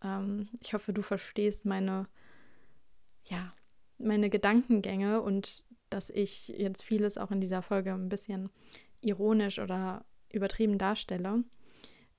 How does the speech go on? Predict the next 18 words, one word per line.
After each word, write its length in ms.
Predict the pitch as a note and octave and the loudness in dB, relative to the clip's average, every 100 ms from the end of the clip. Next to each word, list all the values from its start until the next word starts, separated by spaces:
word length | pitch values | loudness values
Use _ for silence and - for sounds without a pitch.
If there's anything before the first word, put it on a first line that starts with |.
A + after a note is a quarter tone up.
| - | -6
Und 400 | G3+ G3+ G3 - | 0 0 0 -2
ich 140 | G3 | 2
finde 180 | B3 B3 | 6 6
Filme 400 | A#3+ C4 B3 A#3 | 6 6 6 4
wie 180 | G#3 G#3+ | 2 0
Seaspiracy 840 | - G#3+ - A#3 A#3 A3 A3 G#3 | 0 -4 2 4 4 2 0 0
wahnsinnig 420 | G3+ F#3+ F#3 F#3 - | 0 0 0 -4 -4
gut 240 | F#3 F3+ | -6 -6
und 220 | - F#3+ | -6 -2
davon 240 | G3 - A3 | -2 4 4
sollte 220 | A3+ A#3 | 4 2
es 100 | A3+ | -2
auch 100 | G3 | 0
noch 140 | G3+ | 0
viel, 200 | - A3 | 2 0
viel 160 | A3 G3+ | 2 0
mehr 200 | F#3+ F#3 | 0 -2
geben. 340 | F3 F3 F#3 | -2 -4 -6